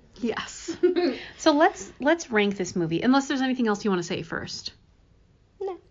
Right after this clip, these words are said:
Speaker 1: Let's rank this movie on a scale of zero to ten. Zero being you hated it, ten being it's a perfect movie. We need a scale.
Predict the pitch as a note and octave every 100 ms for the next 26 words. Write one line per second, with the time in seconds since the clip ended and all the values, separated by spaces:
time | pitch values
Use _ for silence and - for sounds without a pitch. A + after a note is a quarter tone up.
0 | _ - - - D#4+ - C#4+ C4+ B3 G3
1 | E3+ E3+ - F3+ F3 G#3 F#3+ F3+ F3+ F3+
2 | F#3 F#3+ - - - - A#3 G#3+ F3 F3+
3 | F#3 F3+ G#3 G3 D#3+ - - G#3+ A#3+ C4
4 | C4+ - F#3+ F#3+ E3 D#3 E3 G3 - -
5 | - A#3 A3+ B3 C#4 - - G3 E3+ C#3
6 | - A3+